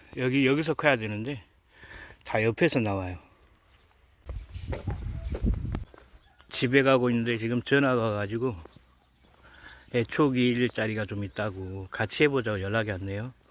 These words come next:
한 이십오만 원씩 줄 테니까 산일이 됐든 뭐가 됐든 양껏만 하자고. 이거 인력소를 안 통하니까 이십오만 원이 바로니까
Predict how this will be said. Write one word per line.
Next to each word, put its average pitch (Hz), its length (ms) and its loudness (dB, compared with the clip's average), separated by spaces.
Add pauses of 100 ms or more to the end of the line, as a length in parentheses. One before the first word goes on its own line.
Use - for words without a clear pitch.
(400)
한 113 180 -4
이십오만 135 520 4
원씩 113 380 -2 (420)
줄 117 160 -4
테니까 120 600 -2
산일이 170 540 2
됐든 101 340 -4
뭐가 120 220 2
됐든 110 420 -4 (840)
양껏만 123 480 4
하자고. 120 340 -2 (2000)
이거 143 120 2
인력소를 131 600 4
안 113 120 4
통하니까 123 520 0
이십오만 120 540 0
원이 98 220 -6
바로니까 113 840 -2